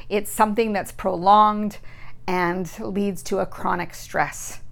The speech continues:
It increases that blood pressure, as I mentioned.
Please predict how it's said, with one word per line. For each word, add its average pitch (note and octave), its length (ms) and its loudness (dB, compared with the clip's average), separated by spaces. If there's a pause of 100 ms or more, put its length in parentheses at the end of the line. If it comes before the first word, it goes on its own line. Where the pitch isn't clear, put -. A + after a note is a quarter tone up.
(360)
It A#3 240 6
increases B3 680 2
that F3+ 200 2
blood E3+ 220 2
pressure, F#3 320 -4
as F3 140 -2
I F3 60 -4
mentioned. E3+ 440 -4